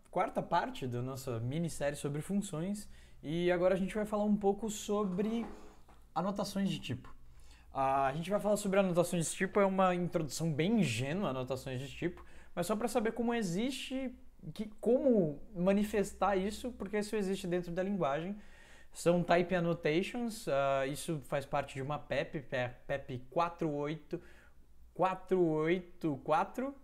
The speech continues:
e então, se vocês quiserem dar uma olhada nela depois,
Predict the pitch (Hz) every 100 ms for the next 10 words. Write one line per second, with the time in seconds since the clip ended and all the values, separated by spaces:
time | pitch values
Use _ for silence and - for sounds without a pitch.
0 | - - 160 165 165 160 156 180 185 180
1 | 170 165 165 156 165 165 160 160 165 165
2 | 175 175 202 190 190 220